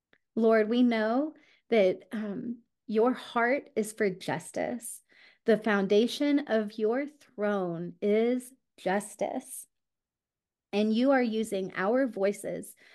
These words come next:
to bring the truth of your justice to this world today. So we speak hope, we speak freedom, we speak justice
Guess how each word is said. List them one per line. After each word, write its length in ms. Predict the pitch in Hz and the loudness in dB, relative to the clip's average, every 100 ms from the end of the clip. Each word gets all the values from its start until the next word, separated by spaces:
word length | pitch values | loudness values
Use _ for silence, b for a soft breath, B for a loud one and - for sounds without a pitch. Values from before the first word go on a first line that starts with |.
| b b | b b
to 140 | 220 | 0
bring 360 | 190 214 226 226 | 0 2 2 4
the 120 | 196 | 0
truth 360 | 175 - 247 233 | -4 -2 -2 -2
of 140 | 180 | -4
your 260 | 190 202 220 | -2 -2 -2
justice 600 | 214 - 175 - 190 - | -4 -8 -6 -8 -8 -8
to 160 | - 196 | -8 -4
this 300 | 185 185 - - | -4 -4 -16 -4
world 420 | 180 165 151 - | 0 0 -2 -8
today. 680 | - 202 - - - - 277 _ _ _ b b | -12 -10 -6 -6 -6 -8 -10 _ _ _ b b
So 160 | - 247 | -4 0
we 200 | 226 269 | 2 0
speak 580 | 269 - 240 247 - - _ _ _ | -2 -6 -4 -4 -8 -20 _ _ _
hope, 560 | - - 240 226 214 - | -18 -2 4 4 2 -4
we 260 | - 226 254 | -8 -4 -2
speak 400 | 262 - 247 247 | -4 -6 -6 -6
freedom, 800 | - - 214 226 226 208 208 208 233 | -14 -8 -4 -2 -2 -2 -4 -6 -4
we 160 | 214 233 | -2 -4
speak 440 | - 262 269 - | -2 -2 -2 -4
justice 720 | - 190 196 - 202 220 - | -2 -2 -2 -4 -4 -4 -10